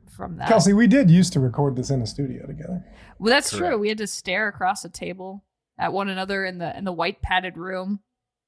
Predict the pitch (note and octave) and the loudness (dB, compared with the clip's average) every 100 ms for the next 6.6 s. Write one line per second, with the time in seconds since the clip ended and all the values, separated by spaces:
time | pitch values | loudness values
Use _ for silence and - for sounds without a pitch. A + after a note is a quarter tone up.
0 | - F3+ E3 - - G#3 A3+ A3 G#3+ G3 | -12 -10 -10 -8 -8 -2 -2 -2 -4 -6
1 | F3+ F3 F3 - F#3 E3+ E3+ - F3+ E3+ | -6 -6 -8 -8 -10 -8 -10 -8 -8 -8
2 | F3 E3 E3+ G3 G3 G3+ E3 E3+ - - | -10 -10 -8 -8 -8 -8 -8 -10 -10 -4
3 | A#2 - B2+ A2 F#2+ F2 E3 E3+ G3+ - | -4 -4 -4 -4 -4 -8 -12 -8 -8 -10
4 | - C4+ - - G#4 D#4 - F#4 B3+ - | -8 -8 -6 -4 -2 -4 -6 -6 -6 -8
5 | E3+ A#3+ A#3+ _ D#3+ - - _ _ _ | -6 -6 -6 _ _ -8 -8 _ _ _
6 | _ _ _ _ - - | _ _ _ _ -20 -20